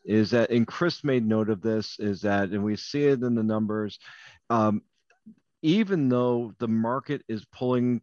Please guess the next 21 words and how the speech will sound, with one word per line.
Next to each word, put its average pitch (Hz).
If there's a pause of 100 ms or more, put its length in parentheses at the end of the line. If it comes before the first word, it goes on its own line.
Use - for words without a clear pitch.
the, 104
the 101
channel 120
along, 113
the, 98 (100)
you 104
know, 95 (120)
th-, 110
there's, 120
a, 117 (100)
I, 113
I 170
describe 110
this 101
as 98
a 107
lot 107
of 117
partners 104
are 95
coasting 101